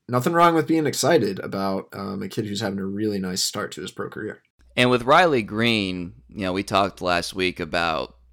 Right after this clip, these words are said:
Speaker 2: flaming out essentially at the end of his, uh, rookie season, and for very obvious reasons.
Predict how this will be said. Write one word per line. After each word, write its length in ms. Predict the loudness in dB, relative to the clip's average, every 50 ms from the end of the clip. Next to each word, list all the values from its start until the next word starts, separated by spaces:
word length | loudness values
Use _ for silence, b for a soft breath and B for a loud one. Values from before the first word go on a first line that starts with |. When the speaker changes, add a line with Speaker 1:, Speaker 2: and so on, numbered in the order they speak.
| _ _ _ _ _ _ _ _ _ _ _ _ _ -16
Speaker 2:
flaming 540 | -16 -6 -4 0 2 2 2 0 0 -2
out 240 | 0 0 0 0 -2
essentially 580 | -4 -6 -4 -4 -4 -4 -6 -8 -6 -4 -4 -4
at 120 | -4 -6
the 160 | -6 -8 -6
end 180 | -6 -6 -6 -6
of 120 | -8 -8
his, 340 | -6 -4 -4 -4 -4 -6 -6
uh, 440 | -6 -6 -4 -4 -4 -6 -6 -8 -8 -4
rookie 280 | -4 -4 -4 -4 -8
season, 500 | -8 -6 -6 -6 -8 -8 -8 -10 -8 -8
and 200 | -8 -10 -10 -10
for 300 | -6 -4 -4 -4 -4 -8 -12 -4
very 380 | 2 4 4 6 6 4 2 2
obvious 500 | 0 -2 -2 -4 -4 -6 -6 -6 -8 -8
reasons. 640 | -8 -6 -6 -6 -8 -10 -10 -12 -12 -14 -16 -18